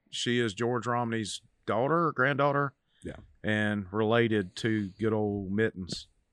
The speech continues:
Speaker 1: um, which, you know, we know what kind of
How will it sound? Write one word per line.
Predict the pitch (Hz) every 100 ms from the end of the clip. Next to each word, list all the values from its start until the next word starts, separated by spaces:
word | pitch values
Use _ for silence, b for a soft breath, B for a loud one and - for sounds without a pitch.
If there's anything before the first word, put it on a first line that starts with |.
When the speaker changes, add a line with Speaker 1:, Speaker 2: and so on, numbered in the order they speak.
| _ _ _ _ _ _ 107
Speaker 1:
um, | 113 117 117 107 92 -
which, | 98 98 95 - - _ _ -
you | 107
know, | 98 95
we | 95 104
know | 101 95 90 87 - -
what | - -
kind | - 107 98
of | 87